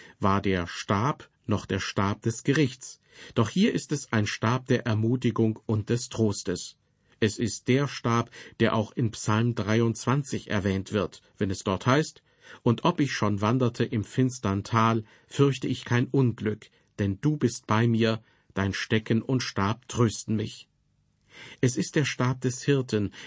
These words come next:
der auf zweierlei Weise gebraucht werden konnte. Einerseits, um die Schafe zu verteidigen und ihnen zu helfen. Andererseits auch, um sie zu lenken und zu korrigieren. So macht es Gott auch mit uns.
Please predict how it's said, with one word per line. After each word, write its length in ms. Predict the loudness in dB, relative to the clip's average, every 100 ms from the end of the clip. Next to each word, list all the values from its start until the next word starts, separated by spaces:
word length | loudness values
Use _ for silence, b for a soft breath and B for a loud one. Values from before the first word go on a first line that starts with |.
| B
der 200 | 2 2
auf 220 | 0 -2
zweierlei 640 | -6 0 2 2 2 2 2
Weise 340 | 2 0 0 -2
gebraucht 480 | -2 -2 -4 -2
werden 240 | -2 -2 -2
konnte. 500 | -2 -2 -2 -6 -8 _ _ _ B B B
Einerseits, 640 | 2 2 2 0 0 -2 -4
um 160 | -4
die 100 | -2
Schafe 460 | -2 -2 -2 -2 -4
zu 160 | -6
verteidigen 800 | -4 -4 -2 0 0 0 0 -2 B B B
und 300 | 2 2 0
ihnen 280 | -2 0 0
zu 160 | 0
helfen. 500 | 2 2 0 -4 -8 -10 _ _ _ B B B B
Andererseits 640 | 2 2 0 0 -2 -2 -2
auch, 280 | 0 0 -2 B B
um 160 | 0 0
sie 220 | 0 -2
zu 160 | 0
lenken 560 | 0 0 0 -2 -2 -4 -2
und 180 | -2
zu 140 | -2 -2
korrigieren. 840 | 0 2 0 -2 -2 -2 -4 -6 _ _ _ _ _ _ b b
So 440 | 2 4 4 0 -2
macht 320 | -2 -2 -4
es 180 | -4 -2
Gott 300 | -4 -4 -4
auch 300 | -4 -4 -2
mit 240 | -2 0
uns. 400 | 0 0 -4 -12